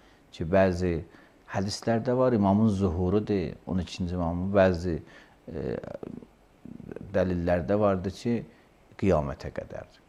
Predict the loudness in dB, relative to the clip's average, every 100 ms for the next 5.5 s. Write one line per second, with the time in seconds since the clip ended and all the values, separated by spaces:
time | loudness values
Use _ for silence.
0 | _ _ -4 2 4 4 2 4 2 2
1 | -2 -20 _ -6 0 2 2 -2 2 2
2 | 2 2 2 4 4 2 2 2 2 0
3 | -4 -4 0 -2 -2 -6 -10 -10 -16 -20
4 | _ _ -20 -20 -20 _ _ -2 0 -2
5 | -2 0 0 0 -4